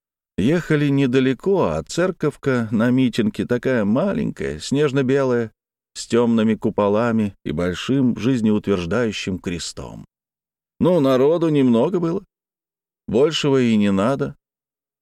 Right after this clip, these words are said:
Я увидел церковку из машины и как-то мгновенно понял снова, что я в России,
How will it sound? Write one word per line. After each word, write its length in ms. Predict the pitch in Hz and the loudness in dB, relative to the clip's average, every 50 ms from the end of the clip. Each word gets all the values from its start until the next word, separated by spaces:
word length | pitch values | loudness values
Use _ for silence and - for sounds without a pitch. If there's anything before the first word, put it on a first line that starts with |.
| _ _ _ _ _ - | _ _ _ _ _ -10
Я 240 | - 190 117 156 180 | -6 -2 0 2 2
увидел 560 | 190 185 185 214 214 180 202 190 180 160 - _ _ _ - | 2 2 2 2 2 2 2 2 2 0 -6 _ _ _ -10
церковку 720 | - - 175 175 156 - - 160 143 - - - 135 131 | -4 -2 0 0 -2 -2 -4 -4 -4 -4 -4 -2 0 2
из 160 | 127 120 107 | 2 2 2
машины 680 | 110 113 110 101 - - - - 67 64 52 50 57 65 | 2 0 0 0 -2 -6 -10 -10 -12 -12 -12 -10 -6 -2
и 200 | 92 131 151 139 | -2 0 -2 -2
как-то 400 | - - 175 170 - - 165 156 | -2 -2 -4 -4 -2 -2 0 0
мгновенно 600 | 156 127 110 107 147 160 185 208 196 180 175 175 | 0 2 2 0 0 0 0 0 0 -2 -4 -4
понял 380 | _ - 190 180 170 165 156 | _ -2 -2 0 0 -2 -2
снова, 420 | - - - 151 147 143 135 139 135 | -4 -4 -2 0 0 2 2 0 -2
что 260 | - - - 123 120 | -4 -6 -4 -2 -2
я 240 | 120 123 - - 160 | 0 0 -2 -2 -2
в 40 | |
России, 560 | - - - - - - - - - - - | -2 -2 -4 -6 -6 -6 -6 -6 -6 -6 -8